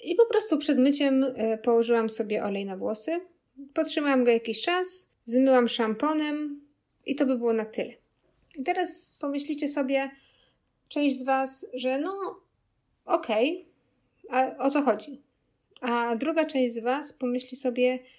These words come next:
a głupio zrobiłaś. No, teraz wiem, że zrobiłam głupio, bo po pierwsze, nic mi ten olej kokosowy na włosy nie dał. Ani nie miałam więcej blasku, ani nie,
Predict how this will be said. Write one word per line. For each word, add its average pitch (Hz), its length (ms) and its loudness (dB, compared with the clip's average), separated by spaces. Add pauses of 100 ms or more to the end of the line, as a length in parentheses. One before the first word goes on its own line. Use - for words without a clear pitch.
(440)
a 254 400 0 (120)
głupio 254 340 4
zrobiłaś. 214 640 -4 (640)
No, 302 140 -6 (540)
teraz 302 300 0
wiem, 254 340 4
że 233 100 -4
zrobiłam 220 440 -4
głupio, 226 320 -6 (200)
bo 240 220 2
po 254 160 0
pierwsze, 240 760 -2 (240)
nic 262 240 0
mi 262 100 0
ten 254 140 0
olej 240 260 2
kokosowy 220 720 -4
na 214 120 -4
włosy 208 420 -10
nie 202 200 -4
dał. 226 300 -2 (340)
Ani 240 240 2
nie 220 120 0
miałam 196 260 -6
więcej 196 280 -8
blasku, 233 520 -2
ani 208 300 -6
nie, 196 140 -8